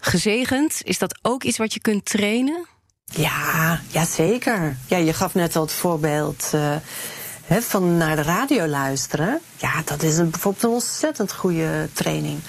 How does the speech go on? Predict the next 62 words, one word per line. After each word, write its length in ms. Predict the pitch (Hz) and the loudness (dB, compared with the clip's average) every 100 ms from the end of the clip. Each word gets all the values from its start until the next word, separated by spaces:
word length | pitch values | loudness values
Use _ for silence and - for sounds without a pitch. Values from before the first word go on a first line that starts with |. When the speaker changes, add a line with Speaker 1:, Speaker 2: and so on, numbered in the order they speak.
| - - | -12 -4
Speaker 2:
Dus 160 | - 175 | 0 2
dat 120 | 220 | 2
maakt 220 | 202 220 | 2 2
nogal 240 | 214 180 185 | 2 0 2
niet 140 | 185 | 2
uit 320 | 202 226 185 | 2 0 -2
of 140 | 180 - | -2 0
je 160 | 175 - | 0 2
inderdaad 460 | 180 160 156 147 | 2 2 0 0
de 60 | - | 0
hele 160 | 147 151 | 0 0
dag 160 | 147 | 0
naar 140 | 151 143 | 0 0
B 40 | |
N 460 | 156 151 156 196 247 | 2 2 2 0 2
R 40 | |
luistert, 580 | 160 143 147 - 214 - | 0 0 -2 0 -2 -2
zoals 320 | - 156 156 | -2 0 0
High 160 | 147 147 | 0 0
Love. 240 | 165 220 - - - - | 0 -2 -6 -12 -12 -2
Speaker 1:
<laughs> 80 | 208 160 - - | 0 0 -2 -2
Ja. 100 | 156 | 0
Speaker 2:
Eh, 400 | 165 165 165 - | 2 2 2 2
had, 120 | 233 247 | 2 4
die 140 | 302 | 2
tip 240 | - 381 | 2 2
had 160 | 330 330 | 0 -2
ze 100 | - | -2
trouwens 320 | - 320 320 | 0 2 4
niet 200 | 311 349 | 2 2
van 160 | - 269 | 0 0
mij, 300 | 311 196 175 | 0 0 0
maar 140 | 196 | 0
ik 160 | 269 269 | 0 -2
heb 100 | 262 | -4
het 100 | 262 | -2
van 160 | - 349 | -2 0
Speaker 1:
Oh. 60 | |
Speaker 2:
haar 180 | 254 208 196 | 0 0 -2
overgenomen. 420 | 190 180 196 170 | -2 -2 -2 0
Speaker 1:
Nou, 60 | 220 | 0
sowieso 200 | 202 - | 0 0
Speaker 2:
Ik 60 | |
ben 100 | 247 | 0
Speaker 1:
goed. 120 | 175 | 0
Speaker 2:
toen 160 | 254 220 - | 0 -2 -2
ook 240 | 196 175 - | -4 -4 -2
Speaker 1:
<laughs> 60 | 196 | -2
Ja. 60 | 143 - - - - | -4 -8 -14 -14 -2
Speaker 2:
<laughs> 60 | 330 | 0
ja, 60 | 302 | 2
ik 160 | 277 | 2
ben 180 | 285 277 - | 2 0 0
toen 160 | 277 240 | 2 2
ook 260 | 302 294 | 2 0
naar 160 | 240 226 | 0 0
B 60 | 185 | 0
N 280 | 190 202 | 2 2
R 280 | 190 180 175 | 2 2 0
altijd 300 | - 208 180 | -4 -4 -6
gaan 160 | - 170 | 0 0
luisteren. 460 | 160 156 165 - | 2 0 -2 -4